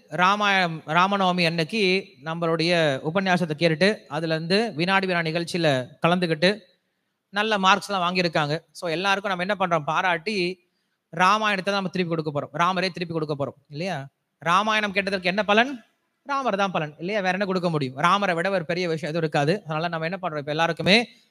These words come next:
எல்லாருக்கும் ராமாயணத்தை ஒரு நல்ல புக்கை வந்து கிஃப்ட் கொடுக்க போறோம். கிஃப்ட் அப்படிங்கிறது வெறும் பெயர் வார்த்தை தான்.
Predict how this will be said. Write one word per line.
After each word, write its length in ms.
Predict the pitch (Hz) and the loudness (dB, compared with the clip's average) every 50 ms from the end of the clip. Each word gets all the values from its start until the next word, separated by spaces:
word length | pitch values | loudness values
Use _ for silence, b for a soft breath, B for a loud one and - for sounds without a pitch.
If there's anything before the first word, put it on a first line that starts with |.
| b - | b -6
எல்லாருக்கும் 420 | 151 156 151 165 160 185 202 185 | -4 -2 -2 -2 -4 -6 -6 -4
ராமாயணத்தை 760 | 165 160 160 165 175 180 175 170 165 151 147 170 185 208 202 - | 0 2 2 2 4 2 0 0 0 0 2 2 2 2 0 -2
ஒரு 360 | 156 156 151 143 139 131 127 | -4 -2 0 0 0 0 0
நல்ல 240 | 139 156 170 175 165 | 0 2 2 4 2
புக்கை 120 | 160 165 | 2 0
வந்து 240 | 160 180 160 165 170 | -2 -2 -4 -4 -4
கிஃப்ட் 200 | 151 160 156 - | -6 -8 -10 -8
கொடுக்க 220 | - 180 160 151 143 | -6 -6 -4 -4 -2
போறோம். 200 | 143 147 160 196 208 _ _ b b b b b b b - | 0 0 0 0 -4 _ _ b b b b b b b -6
கிஃப்ட் 260 | 196 220 - - - | -6 -6 -4 0 2
அப்படிங்கிறது 920 | 247 226 208 175 196 190 190 180 175 170 180 226 233 214 190 180 185 185 - _ _ _ _ _ _ _ _ _ _ _ - - - | 2 2 2 2 0 -4 -2 0 -2 0 0 2 2 4 4 2 2 0 -6 _ _ _ _ _ _ _ _ _ _ _ -6 -6 -2
வெறும் 220 | - 151 175 190 147 | 0 0 0 0 2
பெயர் 240 | 175 175 185 190 | 4 4 4 4
வார்த்தை 300 | 185 170 160 156 147 170 | 4 4 2 2 2 -2
தான். 120 | 151 151 | -4 -4